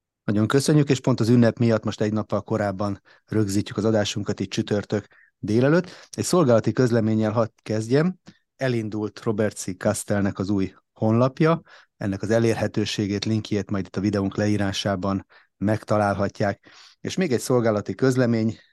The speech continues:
eh, elfogyott a terjesztőknél, a kiadótól, legalábbis így tudom, a Függőleges Koporsó című könyv,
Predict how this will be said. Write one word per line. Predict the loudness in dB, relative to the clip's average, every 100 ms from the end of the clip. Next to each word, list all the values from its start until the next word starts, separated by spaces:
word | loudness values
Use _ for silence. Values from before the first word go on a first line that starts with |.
| _ _ _ _ _ _
eh, | -16 -14 -14 -18
elfogyott | -4 0 0 0 -2 0 -2 -8 -16 -14
a | -10 -4
terjesztőknél, | 0 2 2 0 -4 -4 -2 -2 -2 -2 -6 _ -20 _
a | -10
kiadótól, | -4 -2 -4 -4
legalábbis | -4 -4 -4
így | -6 -4
tudom, | -2 -4 -4 -18 -20 _ _
a | -6 -6 -6 _ _ _ _ _ -2
Függőleges | 0 0 0 0 -2
Koporsó | -2 0 2 0 0 -2
című | -2 -2 -2 -4
könyv, | -2 0 2 0